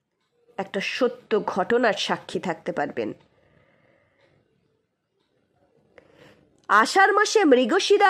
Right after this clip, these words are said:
নক্ষত্রের তিনটি পদ যখন শেষ হয়ে যায়, তখনই মা কিন্তু ঋতুমতী হন। অম্বুবাচী কি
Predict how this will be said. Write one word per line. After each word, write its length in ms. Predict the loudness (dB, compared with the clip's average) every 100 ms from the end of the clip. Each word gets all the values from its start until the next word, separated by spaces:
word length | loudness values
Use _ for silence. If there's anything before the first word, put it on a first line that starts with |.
| 4
নক্ষত্রের 720 | 2 2 0 0 -2 -4 -6 -4
তিনটি 360 | -4 -2 0 -2 0
পদ 200 | 2 2 2
যখন 300 | -2 0 -2 -2
শেষ 180 | -4 -2 -2
হয়ে 160 | 0
যায়, 140 | 0 0 -2
তখনই 320 | -2 -2 0 0
মা 80 | -2 -4
কিন্তু 260 | -8 -4 -4 -4 -8 _ _ _ -16 -8 -6
ঋতুমতী 440 | -4 -6 -8 -8 -10
হন। 140 | -8 -10 -16 _ _ _ _ _ _ _ _ -20 -20 -20 -20 _ _ _ _ _ _ _ _ _ _ _ _ -20 _ _ _ -20 -20 -20 -20 -20 -20 _ _ _ _ _ _ _ _ _ _ _ _ _ -2
অম্বুবাচী 500 | 0 0 0 -2 -2
কি 80 | -2